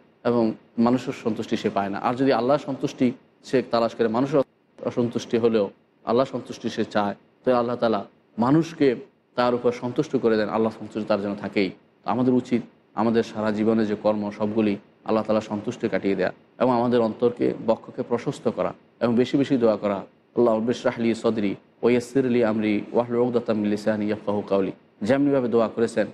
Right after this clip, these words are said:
ইসলামের একজন প্রখ্যাত নবী, তিনি হচ্ছেন কে? মুসা আলাইহিস সালাতু ওয়াস সালাম। তিনি দোয়া করেছেন, "রব্বিশরাহ লি সদরি", "হে আল্লাহ, আমার সদরকে তো আপনি প্রশস্ত করে দিন।" কেন? তিনি যাচ্ছেন ফেরাউনের কাছে। ফেরাউন তার খারাপ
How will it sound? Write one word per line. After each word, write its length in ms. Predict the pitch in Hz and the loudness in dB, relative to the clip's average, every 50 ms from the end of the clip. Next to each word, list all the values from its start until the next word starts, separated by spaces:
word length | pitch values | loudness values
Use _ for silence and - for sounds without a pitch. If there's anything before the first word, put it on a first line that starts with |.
| - _ _ | -12 _ _
ইসলামের 420 | - - - 117 113 113 113 110 107 | -20 -8 -2 0 2 2 2 2 2
একজন 240 | 104 104 - 107 107 | 0 0 -2 -4 -4
প্রখ্যাত 380 | - 104 - - 117 113 - | -2 -4 -4 -4 -4 -2 0
নবী, 280 | 123 113 110 104 107 104 - | 2 2 2 0 0 -2 -2
তিনি 140 | - 107 107 | -2 -4 -4
হচ্ছেন 220 | 107 104 - 110 104 | -4 -4 -4 -6 -2
কে? 200 | - 107 104 110 | 0 0 0 2
মুসা 280 | 113 123 120 - 123 110 | 2 2 2 2 0 2
আলাইহিস 240 | 104 107 104 104 | 2 2 0 0
সালাতু 180 | - 104 98 - | 0 -2 -2 0
ওয়াস 180 | - 101 - - | -2 -4 -4 -2
সালাম। 220 | 107 104 104 107 110 - _ _ _ _ _ | -2 -2 -2 -4 -8 -14 _ _ _ _ _
তিনি 160 | - 127 131 | 2 2 2
দোয়া 180 | 123 120 117 113 | 4 4 2 2
করেছেন, 320 | 110 120 113 - 113 107 | 2 -2 -4 -4 -2 -2
"রব্বিশরাহ 520 | 113 107 104 113 110 - - - 139 - 123 | -2 0 0 -2 -2 -2 -2 -2 -2 -2 -4
লি 180 | 113 113 110 | -4 -4 -4
সদরি", 340 | 107 - - 104 98 98 98 - - - _ _ _ _ _ _ _ _ _ _ - | -4 -2 -2 -2 -2 -2 -8 -10 -12 -18 _ _ _ _ _ _ _ _ _ _ 2
"হে 120 | 123 123 | 2 4
আল্লাহ, 280 | 123 117 113 110 104 101 - _ _ _ _ _ | 4 2 0 -2 -6 -6 -10 _ _ _ _ _
আমার 280 | - 117 123 127 127 117 | 0 0 2 2 0 -2
সদরকে 440 | - - - 117 120 120 - - 117 | -4 -4 -2 0 0 0 0 -2 -6
তো 120 | - - | -6 -6
আপনি 220 | - - 123 113 98 - | -8 -4 -4 -6 -4 -4
প্রশস্ত 380 | - 110 - 139 - - - 117 | -6 -4 -4 -4 -6 -2 -4 -2
করে 220 | 98 104 98 98 | 0 0 0 0
দিন।" 120 | 98 104 98 - - _ _ _ _ _ | 0 -2 -6 -6 -14 _ _ _ _ _
কেন? 220 | 131 123 131 139 156 - - _ _ _ _ - | 0 0 0 -2 -4 -6 -12 _ _ _ _ 2
তিনি 160 | 139 147 139 | 4 4 4
যাচ্ছেন 440 | 127 123 - - - 147 139 139 147 - - _ _ _ _ _ _ _ _ _ _ | 4 2 -2 -2 -2 -2 -2 -2 -4 -6 -12 _ _ _ _ _ _ _ _ _ _
ফেরাউনের 400 | - 135 131 131 147 160 151 127 | 0 2 2 2 2 0 0 -2
কাছে। 220 | 110 110 - - - - - - | -4 -8 -10 -12 -18 -20 -6 0
ফেরাউন 220 | 123 123 131 135 | 2 2 2 2
তার 140 | 131 139 139 | 2 -2 -4
খারাপ 260 | 135 - 127 139 - | -2 0 0 0 0